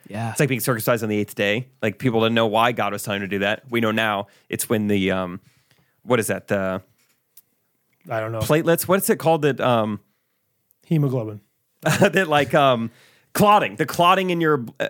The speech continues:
Speaker 2: blood to, like, stop you from bleeding. It's at its highest point. There's, like, four different vitamins or whatever. They're at their highest point, your eighth day of life.
Speaker 3: It's crazy.
Speaker 1: Interesting.
Speaker 2: Yeah.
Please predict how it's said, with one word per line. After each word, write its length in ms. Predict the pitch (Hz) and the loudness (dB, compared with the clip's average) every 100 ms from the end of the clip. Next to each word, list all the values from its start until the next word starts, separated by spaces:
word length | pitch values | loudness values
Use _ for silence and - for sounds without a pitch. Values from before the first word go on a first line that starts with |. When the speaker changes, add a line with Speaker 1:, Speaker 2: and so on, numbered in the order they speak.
| - | -4
Speaker 2:
blood 380 | 131 139 127 107 | 2 4 4 2
to, 60 | |
like, 160 | 127 120 | -2 -2
stop 260 | - 143 147 | 0 0 0
you 80 | |
from 120 | 135 113 | -4 -2
bleeding. 300 | 123 113 110 | 0 0 -2
It's 160 | 123 | 0
at 80 | 143 | 0
its 120 | 127 | 0
highest 400 | 135 131 143 127 | -2 0 0 -2
point. 140 | 143 120 | -2 -2
There's, 100 | 120 | -2
like, 100 | 123 | -2
four 120 | 127 | 0
different 220 | 113 107 | 0 -2
vitamins 380 | 107 101 92 92 | -2 -4 -4 -4
or 40 | |
whatever. 240 | 98 90 107 - | -4 -4 -8 -4
They're 100 | 123 | 0
at 80 | 123 | 2
their 80 | 120 | 0
highest 320 | 123 135 117 | 0 -2 -2
point, 180 | - 110 | -4 -4
your 120 | 101 - | -2 -2
eighth 220 | 127 127 | -2 0
day 120 | 120 | -2
of 120 | 104 | 0
life. 340 | 98 82 - - _ | -2 -6 -8 -20 _
Speaker 3:
It's 80 | - | -4
crazy. 280 | 139 185 139 | 0 0 0
Speaker 1:
Interesting. 180 | 123 _ _ - | -8 _ _ -4
Speaker 2:
Yeah. 260 | 117 107 | 0 0